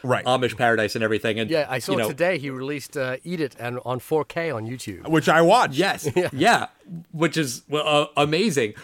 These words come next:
Speaker 1: Yeah.
Speaker 2: But, like, I, I think part of the reason why he's been hesitant to do more parodies is because anytime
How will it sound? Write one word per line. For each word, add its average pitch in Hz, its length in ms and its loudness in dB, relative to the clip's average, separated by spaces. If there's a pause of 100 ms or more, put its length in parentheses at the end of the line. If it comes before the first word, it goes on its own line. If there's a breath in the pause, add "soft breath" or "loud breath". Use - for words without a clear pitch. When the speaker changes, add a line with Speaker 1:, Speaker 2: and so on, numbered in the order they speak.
(120 loud breath)
Speaker 1:
Yeah. 117 240 -6
Speaker 2:
But, 202 180 4
like, 180 240 2 (220 loud breath)
I, 185 200 4
I 175 60 4
think 175 300 0
part 185 260 2
of 151 120 -4
the 156 80 0
reason 151 400 0
why 143 240 2
he's 127 260 -2
been 117 400 -2 (380 soft breath)
hesitant 147 560 -2
to 127 120 -6
do 143 560 2
more 131 320 0
parodies 156 580 0
is 139 180 -4
because 135 380 0 (140)
anytime 143 640 -2